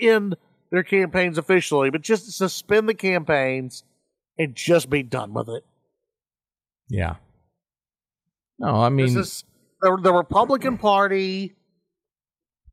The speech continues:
Speaker 1: is, it, it's still Trump's party. And, and people, there are gonna be some people who love that, that I've said that, and there are gonna be some people who hate it. But, uh, it's, it's his party,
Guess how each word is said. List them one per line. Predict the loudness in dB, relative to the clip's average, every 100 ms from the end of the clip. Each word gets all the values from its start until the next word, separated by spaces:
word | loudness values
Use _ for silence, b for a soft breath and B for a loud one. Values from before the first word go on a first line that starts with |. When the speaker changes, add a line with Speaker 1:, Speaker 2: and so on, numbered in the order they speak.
| _ _ _
Speaker 1:
is, | -4 -2 0 0 -2 -6 -8 -12 -14 _ -10 0
it, | 2 2 2
it's | 2 2
still | 2 4
Trump's | 4 2 0 0
party. | -6 -4 -4 -6 -10 _ 0
And, | 4 6 4 2
and | -4 -2
people, | -4 0 0 2
there | 2
are | 4
gonna | 2
be | 0
some | 0 0
people | 2 0
who | 0 2
love | 2 4
that, | 4 2 0 _ _ _ _ _ _ 0
that | 0
I've | 2
said | 2 2
that, | 4 0 0
and | 0
there | 2
are |
gonna | 2
be | 0
some | 0 0
people | 0 0 0
who | -2 -2
hate | 0 0
it. | -2 -8 _ _ _ _ _ _ _ _ _
But, | 0 4 6 4 -2 _ _ 0
uh, | 4 4 2 -2 -6 -10 -4
it's, | -4 -2 0
it's | 0 2
his | 0 0
party, | -4 -6 -4 -4 -6